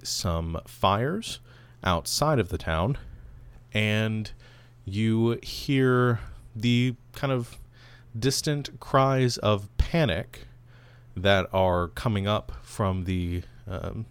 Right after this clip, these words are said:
city itself as you approach, and there is a quest marker that comes up, uh, in all of your reticles as you approach, and it says, uh, "New quest,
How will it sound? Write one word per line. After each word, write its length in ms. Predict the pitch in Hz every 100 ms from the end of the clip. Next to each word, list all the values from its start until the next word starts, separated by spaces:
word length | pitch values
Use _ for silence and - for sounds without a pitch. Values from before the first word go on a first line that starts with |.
| -
city 260 | - 104
itself 520 | 95 - 143 120 104 - - - -
as 120 | 95
you 80 | 92
approach, 340 | - 139 120 - - -
and 160 | 104
there 140 | 113 113
is 100 | 101
a 80 | 87
quest 380 | - 202 -
marker 480 | 120 101 87 64 - - - - -
that 320 | 92 95 -
comes 300 | - 98 92
up, 300 | 92 - - - - - - - - - - - - - - - - -
uh, 280 | 90 85 80
in 240 | 107 85
all 320 | 85 87 113 95
of 80 |
your 140 | 82 82
reticles 580 | 82 78 80 92 - - - - -
as 160 | 87
you 60 | 85
approach, 420 | - 143 - - - - - - - - -
and 200 | 85 82
it 100 | 90
says, 500 | - 82 82 82 -
uh, 420 | 80 78 76 76 - - - - - - - - - - - - - - - - -
"New 180 | 98 113
quest, 560 | - 147 160 - -